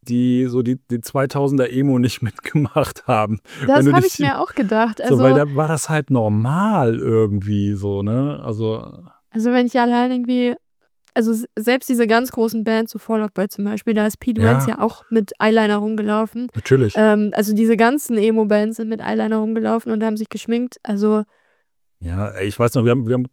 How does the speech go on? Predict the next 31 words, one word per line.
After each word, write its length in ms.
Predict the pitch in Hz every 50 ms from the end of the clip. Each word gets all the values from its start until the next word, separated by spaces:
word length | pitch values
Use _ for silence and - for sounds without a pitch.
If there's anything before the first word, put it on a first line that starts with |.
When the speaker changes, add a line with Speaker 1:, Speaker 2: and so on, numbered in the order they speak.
| _ -
Speaker 1:
Caliban 600 | - 120 117 127 139 139 127 131 131 135 139 135
zu 140 | - - 135
dem 120 | 131 127 -
Zeitpunkt 380 | - 131 135 135 135 123 113
immer 280 | 120 120 120 117 117 117
Kajaliban 840 | - - 113 110 117 123 139 143 135 113 101 107 104 101 104 104
genannt 340 | 98 107 101 104 101 101 95
zum 160 | - 110 104
Beispiel. 460 | 101 104 98 95 - - 104 98 98 - _ _ 269 - _ _ _ _ _ _
So, 300 | _ - 107 101 98 98
und, 400 | - - - 110 104 104 98 - - - 113
ähm, 320 | 110 107 104 107 107 107 - -
aber 160 | 120 120 131
das 120 | 123 -
war 120 | 139 143 147
halt 160 | 143 135 131
normal. 680 | 131 120 117 110 110 123 135 156 180 175 156 127 117
irg-, 360 | 120 117 113 110 104 101 - -
also 220 | 131 123 131 131
was, 120 | 127 123 120 117
was 140 | 113 - 123
heißt, 200 | 131 123 117 113
ne? 240 | 113 131 151 156 139
Aber 260 | 127 120 120 113 107 - _ _ _ _ _ _ _ _ _ _ _ _ - -
keine 240 | - - 135 131 127 127
Ahnung, 320 | 135 151 151 123 117 104
so 180 | 120 117 110 117
wenn 100 | 127 135
du 80 | 131
dir 120 | 127 127 120
die 180 | 123 120 110